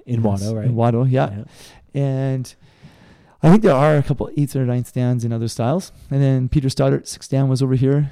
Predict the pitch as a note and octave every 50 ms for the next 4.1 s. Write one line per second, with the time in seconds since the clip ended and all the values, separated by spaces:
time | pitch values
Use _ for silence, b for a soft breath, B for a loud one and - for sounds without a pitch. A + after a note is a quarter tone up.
0 | - - C#3 C3+ C3 C3 A#2+ B2 - - - A#2 B2+ - - C3 B2+ B2 A#2+ B2+
1 | B2+ B2 C3 C3 B2+ D#3 F3+ - - - - - C3+ A#2+ G#2 - - C3 B2 A2
2 | G#2+ G#2 B2 D3+ F3 E3 - - - - - - B2+ C#3 D#3+ E3+ D#3 B2 A#2+ B2+
3 | A2+ G2+ - - B2 B2 B2 B2 B2 B2 A#2+ B2 B2 A#2+ A#2+ A#2 A#2 A2+ A2+ A2+
4 | A2+